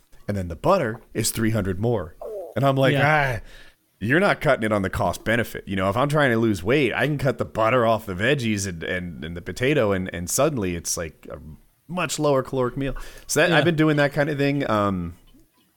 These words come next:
Speaker 1: I find, try to find satiating foods. That's what the potato is really mostly about. And, uh, and it's been working. So
Speaker 2: I've been eating a bunch of sweet potatoes. Like,
Speaker 1: Oh, yeah. People,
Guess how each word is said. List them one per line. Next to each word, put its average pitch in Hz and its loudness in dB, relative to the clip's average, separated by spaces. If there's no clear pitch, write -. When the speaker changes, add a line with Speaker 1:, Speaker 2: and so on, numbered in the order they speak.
Speaker 1:
I - -2
find, 131 0
try 135 2
to 117 0
find 117 0
satiating 117 0
foods. 127 -2
That's 113 -6
what - -12
the - -12
potato 82 -10
is 80 -10
really 80 -12
mostly 82 -10
about. 85 -10
And, 104 0
uh, 98 4
and 98 2
it's 127 2
been 147 2
working. 156 0
So 80 -6
Speaker 2:
I've 180 2
been 220 4
eating 185 4
a 143 2
bunch 147 0
of 113 -4
sweet 139 0
potatoes. 113 -8
Like, 120 -2
Speaker 1:
Oh, 139 2
yeah. 110 2
People, - -4